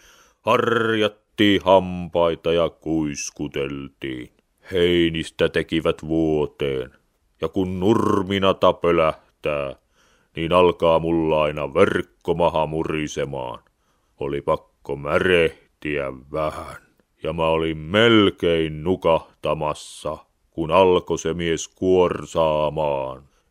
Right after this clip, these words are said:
Ja kesti kolme varttia ennen kuin se kiersi kylkeään ja korina hiljeni. Mä olin just nukahtamassa, kun rouvakin alkoi äännellä.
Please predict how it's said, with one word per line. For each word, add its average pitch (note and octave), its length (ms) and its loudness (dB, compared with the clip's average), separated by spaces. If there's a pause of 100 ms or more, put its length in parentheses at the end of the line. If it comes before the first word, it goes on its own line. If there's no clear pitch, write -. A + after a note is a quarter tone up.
Ja E2 100 -4
kesti - 460 -4
kolme A2+ 480 2
varttia F2+ 800 0
ennen F2 240 -2
kuin F2 120 -4
se F2 160 2
kiersi E2+ 560 -2
kylkeään D2+ 920 -2 (340)
ja D2 120 -6
korina F2 760 2
hiljeni. C#2+ 760 -6 (240)
Mä D#2 120 -6
olin E2+ 520 0
just - 400 2 (140)
nukahtamassa, E2+ 1400 -2 (360)
kun F#2+ 160 -4
rouvakin F#2 960 2
alkoi E2+ 440 -2
äännellä. D#2+ 1200 -2